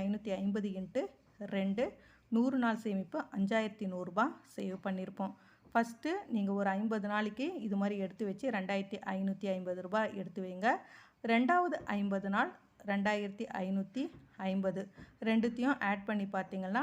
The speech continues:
நூறு நாள்ல நீங்க அந்த ரெண்டு ரூபாவை இந்த மெத்தட்ல சேவ் பண்ணீங்கன்னா அஞ்சாயிரத்தி நூறு ரூபா வரையும் ஈஸியா சேவ் பண்ண முடியும். நம்ம தினச்சம்பளம் வாங்குறவங்க, வார சம்பளம் வாங்குறவங்க, நம்ம எப்படிங்க சேவ் பண்றது அப்படின்னு இல்லாம இந்த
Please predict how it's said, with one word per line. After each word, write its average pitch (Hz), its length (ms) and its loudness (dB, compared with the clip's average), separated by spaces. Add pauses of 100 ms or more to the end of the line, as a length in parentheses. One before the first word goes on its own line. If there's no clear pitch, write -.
(140)
நூறு 247 320 2
நாள்ல 196 300 0 (240)
நீங்க 196 220 2
அந்த 190 200 -2
ரெண்டு 190 220 -2
ரூபாவை 220 400 4 (260)
இந்த 196 200 0
மெத்தட்ல 202 380 -4 (100)
சேவ் 196 180 -4 (100)
பண்ணீங்கன்னா 185 480 0 (500)
அஞ்சாயிரத்தி 277 580 2
நூறு 196 160 0
ரூபா 214 200 2
வரையும் 202 320 0 (440)
ஈஸியா 196 300 2 (380)
சேவ் 190 320 -4
பண்ண 185 180 -2 (200)
முடியும். 185 440 -2 (400)
நம்ம 233 240 4
தினச்சம்பளம் 226 600 2
வாங்குறவங்க, 190 440 0 (220)
வார 202 180 4 (140)
சம்பளம் 190 400 0
வாங்குறவங்க, 185 480 -2 (520)
நம்ம 226 300 4
எப்படிங்க 240 280 0 (120)
சேவ் 196 180 -2 (100)
பண்றது 185 360 -2
அப்படின்னு 185 300 -4
இல்லாம 185 320 0 (360)
இந்த 208 140 2